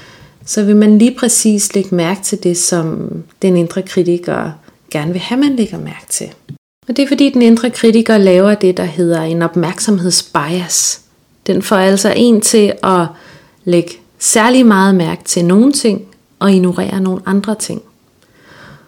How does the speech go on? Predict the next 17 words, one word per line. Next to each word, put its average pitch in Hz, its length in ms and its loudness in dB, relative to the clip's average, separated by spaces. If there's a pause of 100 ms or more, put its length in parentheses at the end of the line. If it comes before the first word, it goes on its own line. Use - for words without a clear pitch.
(280)
Og 196 60 -6
det, 233 100 6
man 240 120 6
typisk 269 360 0
vil 214 100 4
lægge 180 160 2
mærke 196 200 2
til - 140 0
i 226 40 6
en 220 80 4
situation, 214 640 -2
det 247 280 0
er 208 320 2
de 226 180 -2
ting, 226 380 -2
der 196 120 -4
kan 180 640 -4